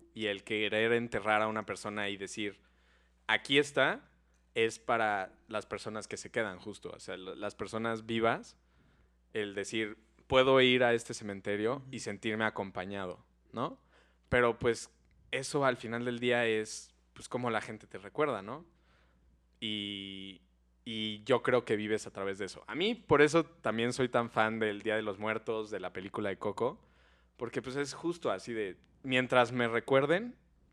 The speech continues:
Speaker 1: sigo vivo. Si mientras sigan contando qué hice, quién era, y que me recuerden bien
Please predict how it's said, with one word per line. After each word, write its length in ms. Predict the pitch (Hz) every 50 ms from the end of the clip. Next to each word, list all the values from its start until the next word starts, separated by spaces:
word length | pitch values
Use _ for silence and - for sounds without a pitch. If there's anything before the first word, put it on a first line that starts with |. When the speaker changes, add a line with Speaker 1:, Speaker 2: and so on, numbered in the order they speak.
| _ _
Speaker 1:
sigo 360 | _ - - 131 117 113 110 98
vivo. 200 | 98 87 76 - - _ _ _ _ _
Si 180 | - - 117 113
mientras 380 | 120 123 127 123 131 123 120
sigan 280 | - 143 147 160 175 170
contando 640 | - 139 120 120 117 - 127 127 131 131 135 131 127
qué 200 | - 127 117 113 117
hice, 680 | 117 113 123 123 - - 131 123 120 120 120 117 - _
quién 220 | 117 110 110 110
era, 520 | 110 113 117 117 117 117 117 113 113 - _ _ _ _ _ _ _ _ _ _
y 380 | - 107 104 104 101 101 101 95
que 120 | - 110
me 100 | 104 101
recuerden 680 | 95 101 98 - 120 117 120 120 123 120 120 113 104 98
bien 420 | 110 110 117 135 180 226 277 -